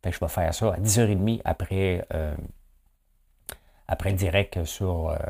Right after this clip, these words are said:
les finances, justement, sur YouTube, que je fais de neuf heures vingt à dix heures et demie. Donc, euh, je vais m'aligner là-dessus pendant quarante-cinq minutes. Do not disturb. Euh, je m'entraîne fort pour être capable de me peser après. Mais oui, c'est ça. Moi, je me pèse pas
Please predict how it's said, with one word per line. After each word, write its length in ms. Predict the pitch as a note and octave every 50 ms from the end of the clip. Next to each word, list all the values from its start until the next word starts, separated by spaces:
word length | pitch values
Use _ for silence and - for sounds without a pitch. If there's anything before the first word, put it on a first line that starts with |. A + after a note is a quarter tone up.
| - D2
les 120 | D2+ F2
finances, 400 | F2+ - A2+ C3 C3 G3+ A#3 E3+
justement, 480 | - A2+ G#2+ - - - F2+ F#2 G2 G2+
sur 220 | F#2 - - F2
YouTube, 340 | F2 E2+ F2 - A#2 A2+ G2
que 120 | - - D2+
je 100 | - -
fais 140 | - G2+
de 100 | F2+ D#2+
neuf 160 | E2 E2+ D#2+ E2+
heures 180 | E2 E2+ E2+
vingt 100 | E2+ F#2
à 40 | F#2
dix 140 | E2+ E2+ F#2
heures 100 | E2+ D#2+
et 60 | D#2+
demie. 240 | E2+ G2+ B2+ - - _ _ _ _ _ _ _ _
Donc, 180 | E2 D#2+ E2 -
euh, 80 | E2
je 80 | D#2+ -
vais 100 | - E2
m'aligner 400 | F#2 G#2+ A2+ A2+ A2+ A2+ A2+ A2
là-dessus 280 | G2+ G2 - - - G#2+
pendant 220 | - F#2 F2+ E2+
quarante-cinq 420 | - - G#2+ G2+ G2+ F#2 - G2+
minutes. 340 | F#2 E2 E2+ F#2 G#2 - - - -
Do 260 | G#2+ A#2+ A2+ C#3 C#3
not 160 | C3 C3 C3+
disturb. 800 | A#2+ G#2+ A2+ A2 - - - A#2 A2 A#2 A#2 A2 G#2+ G2+ F2 - -
Euh, 80 | G#2 F#2+
je 80 | F2 -
m'entraîne 560 | F2+ E2 E2 - E2+ F2 F#2 F#2 F2+ F2 - -
fort 440 | - - E2+ D#2+ E2+ F2 F2 E2
pour 140 | - - E2+
être 120 | D#2 D2+ -
capable 320 | - D#2 - D#2+ D#2 D#2
de 40 | D#2
me 80 | D#2
peser 400 | D2+ - - F#2 D#2 E2 E2+ D2
après. 320 | - D#2 D2+ D2+ E2+ E2+ - _ _ _ _ _ _ _ _ _
Mais 120 | F#2 G2+
oui, 180 | A2+ B2+ C#3 C3
c'est 180 | C3+ - A2 G2+
ça. 120 | - A#2
Moi, 160 | G#2+ G#2+ A#2+
je 80 | A2 G#2
me 80 | A#2+
pèse 220 | G2+ - B2 A2 -
pas 160 | - - C3